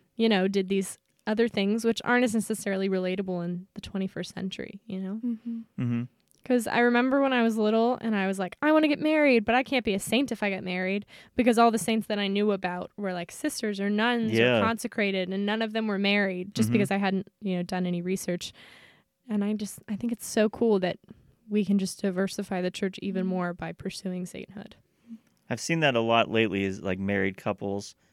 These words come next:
Speaker 3: or married individuals that become saints. I think it's
Speaker 1: Mm-hmm.
Speaker 3: such an, it should be encouraging because the vast majority of Catholics are not priests and nuns.
Speaker 1: Yeah.
Speaker 2: Right.
Speaker 3: Um,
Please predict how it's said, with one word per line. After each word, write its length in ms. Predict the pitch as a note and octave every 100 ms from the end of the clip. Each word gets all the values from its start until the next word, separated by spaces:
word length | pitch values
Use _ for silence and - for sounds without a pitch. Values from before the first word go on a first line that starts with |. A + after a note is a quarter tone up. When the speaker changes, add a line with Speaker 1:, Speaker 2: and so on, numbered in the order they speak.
| _ -
Speaker 3:
or 100 | G#2+
married 280 | G2+ G2 G2
individuals 500 | G2 G2 G2 G2 F#2+
that 80 | G2
become 220 | G2 G2
saints. 260 | - G#2+ G#2+
I 100 | G2+
think 180 | D3
it's 160 | C#3 G#3
Speaker 1:
Mm-hmm. 60 | G#3+
Speaker 3:
such 200 | A#2 -
an, 240 | G2+ G2+ _ _ _ _ _ _ -
it 160 | A#2
should 280 | - D#3+ D3
be 120 | C#3
encouraging 720 | A2 - C#3+ C#3 C3 A#2+ A2
because 400 | G#2+ A#2+ A2 G#2+ _ _ -
the 140 | A2+
vast 420 | G2 A2 B2 B2
majority 460 | C3+ A2+ B2 B2 A2
of 100 | F#2+
Catholics 540 | - B2+ B2 G#2 G2
are 100 | F#2+
not 240 | G#2 A2 - _ _ _ _
priests 320 | - G2 -
and 120 | F#2
nuns. 360 | F2 D#2+ - - A#3
Speaker 1:
Yeah. 280 | G#3+ G#3
Speaker 2:
Right. 120 | A#3 G#3
Speaker 3:
Um, 320 | F#3+ F#3+